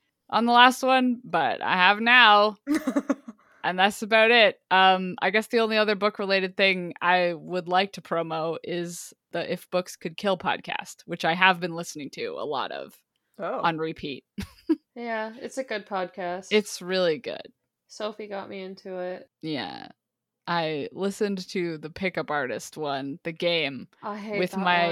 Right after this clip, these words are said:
Speaker 3: one.
Speaker 1: with my dad and my aunt in the car. <laughs>
Speaker 3: Oh, I mean, I loved it, but I
Speaker 1: It was
Speaker 3: hated it.
Speaker 1: so rough, but also
Speaker 3: It's
Speaker 1: so
Speaker 3: so
Speaker 1: good.
Speaker 3: rough. Yeah.
Speaker 1: And what's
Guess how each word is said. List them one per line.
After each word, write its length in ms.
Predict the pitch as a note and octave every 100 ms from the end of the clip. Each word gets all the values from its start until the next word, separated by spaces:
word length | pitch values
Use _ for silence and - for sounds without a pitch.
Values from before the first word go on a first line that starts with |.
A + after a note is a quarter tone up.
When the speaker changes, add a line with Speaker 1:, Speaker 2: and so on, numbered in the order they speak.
| E3+
Speaker 3:
one. 220 | G3+ G3
Speaker 1:
with 240 | F#3 G3+ -
my 180 | F#3 F3+
dad 280 | F#3 F#3 F#3+
and 100 | F#3
my 120 | F3
aunt 320 | F3 F3 -
in 160 | F3+ F3+
the 80 |
car. 480 | F3 G3 E3 E3 F3 -
<laughs> 80 | E5 D#5+ - - A3
Speaker 3:
Oh, 360 | A3 G#3+ G#3 - -
I 140 | A3+
mean, 160 | B3+ B3+
I 160 | A#3+ A#3
loved 360 | A3 G#3+ G#3 B3
it, 180 | B3+
but 140 | A#3 G3+
I 80 | G3+
Speaker 1:
It 100 | B3+
was 0 |
Speaker 3:
hated 340 | G3 F#3 F#3 F3+
it. 240 | F3+ F3+
Speaker 1:
so 240 | C4 C4 B3+
rough, 480 | B3 B3+ B3 A#3+ _
but 220 | G#3+ G#3+
also 380 | A3 A3+ G#3+ G#3
Speaker 3:
It's 120 | G#3
Speaker 1:
so 240 | - G3+ G3+
Speaker 3:
so 120 | G#3+
Speaker 1:
good. 180 | G3+ D#3+
Speaker 3:
rough. 340 | F#3 F#3 A#3 _ -
Yeah. 260 | - F#3+
Speaker 1:
And 80 | F3
what's 160 | F#3+